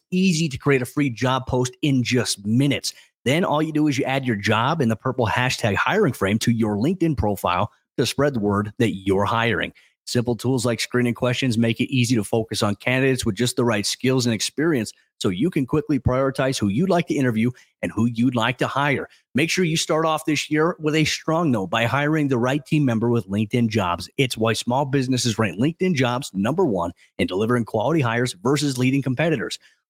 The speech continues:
LinkedIn Jobs helps you find the qualified candidates that you want to talk to faster. Post your job for free at linkedin dot com slash locked on N F L. That's linkedin dot com slash locked on N F L to post your job for free.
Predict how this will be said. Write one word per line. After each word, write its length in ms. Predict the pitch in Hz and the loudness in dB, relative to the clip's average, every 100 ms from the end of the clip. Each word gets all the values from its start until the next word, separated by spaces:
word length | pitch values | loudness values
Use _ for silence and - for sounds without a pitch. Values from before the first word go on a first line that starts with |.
| - | -4
LinkedIn 320 | 147 143 151 | -2 0 0
Jobs 300 | 135 147 135 | 2 0 0
helps 180 | 139 131 | -2 -2
you 80 | 131 | -2
find 180 | 139 | 0
the 60 | 135 | 0
qualified 460 | - 135 127 135 131 | 0 0 0 -2 0
candidates 480 | 135 139 156 143 - | 0 2 2 0 -4
that 200 | 107 - | -4 -2
you 140 | 127 | 0
want 180 | 233 233 | 2 2
to 60 | 147 | 0
talk 300 | - 101 - | 0 -4 0
to 220 | 117 147 - | 0 0 -2
faster. 460 | - 160 131 - - - | -2 0 0 -4 -8 -2
Post 260 | 151 202 | 0 0
your 120 | 226 190 | -2 0
job 260 | 175 190 | 0 0
for 80 | 202 | -4
free 300 | - 127 151 | 0 0 0
at 140 | 117 123 | -4 -2
linkedin 500 | 208 262 117 123 156 | 0 0 0 0 0
dot 240 | 139 185 | 0 0
com 220 | 131 139 | 0 0
slash 380 | - 165 202 - - _ _ | 0 0 0 -2 -8 _ _
locked 240 | 90 98 | -2 0
on 160 | 120 123 | 0 0
N 80 | 156 | 0
F 120 | - | 0
L. 120 | 92 | -2
That's 240 | - 92 - | -2 -2 0
linkedin 380 | 127 127 123 117 _ _ | 0 0 -2 -2 _ _
dot 180 | 90 113 | 0 0
com 240 | - 98 92 | 0 0 0
slash 420 | - 113 147 - _ | 0 0 0 -4 _
locked 260 | 87 87 113 | -2 0 0
on 160 | 110 | 0
N 80 | 139 | 0
F 140 | 151 | 0
L 120 | 117 113 | -2 -2
to 120 | - | -4
post 300 | - 104 - | -2 -2 -2
your 80 | 156 | -2
job 200 | 156 165 | -2 -2
for 120 | 190 | -4
free. 260 | - 139 | 0 0